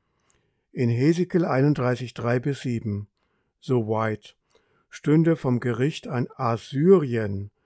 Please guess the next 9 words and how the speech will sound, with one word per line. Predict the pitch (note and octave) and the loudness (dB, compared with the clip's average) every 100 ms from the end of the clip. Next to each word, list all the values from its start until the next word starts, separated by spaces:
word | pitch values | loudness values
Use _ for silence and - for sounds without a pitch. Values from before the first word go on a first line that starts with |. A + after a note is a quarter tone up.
| _ _ _ _ | _ _ _ _
in | D#3+ B2 | -2 0
der | B2 | 0
Vergangenheitsform | - A2+ B2+ D3 D#3+ B2+ A2 - - A2 G#2 | 0 -2 2 2 2 2 -2 -6 -8 -6 -6
geschrieben. | G#2 - A#2+ A2 A2+ G#2+ - _ _ _ _ | -8 -12 -12 -8 -8 -8 -12 _ _ _ _
Es | - B2 | -6 0
sei | C#3 C3 | 2 2
also | B2+ A#2+ A#2 | 0 -2 -2
bereits | B2+ A#2 A#2 | -2 0 -2
erfolgt | B2 G#2 B2 B2 D#3 - | -4 -8 -2 0 0 -4